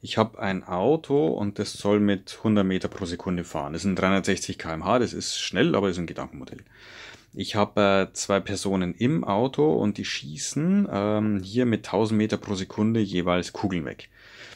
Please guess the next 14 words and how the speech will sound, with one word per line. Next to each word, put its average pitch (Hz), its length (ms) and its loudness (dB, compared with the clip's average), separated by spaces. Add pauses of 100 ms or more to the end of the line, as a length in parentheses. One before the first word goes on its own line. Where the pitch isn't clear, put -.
(280)
Die 104 260 2
fliegen 107 380 0
dann, 98 320 4
äh, 101 220 -2
nur 104 200 2
durch 98 140 2
den 95 160 -2
Hut, 147 400 0
wird - 320 -4
auch 92 120 -2
im 92 120 -2
Gedankenmodell 82 800 -4
keiner 64 260 -12
verletzt. - 520 -10